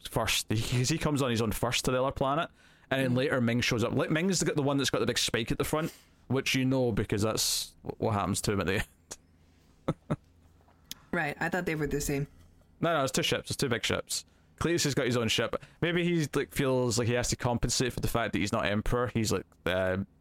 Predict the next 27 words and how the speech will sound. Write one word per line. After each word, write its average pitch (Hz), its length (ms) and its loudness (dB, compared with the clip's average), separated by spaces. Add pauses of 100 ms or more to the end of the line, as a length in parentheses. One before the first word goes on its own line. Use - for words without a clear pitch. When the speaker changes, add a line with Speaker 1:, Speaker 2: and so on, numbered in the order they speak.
(140)
Speaker 1:
you 101 80 0
know, 98 220 -2
bitch - 220 0
to 151 100 0
the 139 140 2
Emperor, 156 380 0
so 127 220 0
he 113 120 0
has 110 120 2
a 107 40 0
giant 98 320 -2 (180)
penis 92 420 -2
ship. - 320 -6 (500)
Speaker 2:
That 262 160 0
line 349 200 2
gets 190 200 -2
dropped 170 320 -2
too. 262 240 0
Like, - 280 -4
you - 80 -2
hear 185 220 0
the 175 120 -2
word 170 200 -2
bitch. - 420 -6 (280)
Speaker 1:
Mm. 127 340 0 (200)
Speaker 2:
Lion, 151 420 -2
bitch. - 420 -4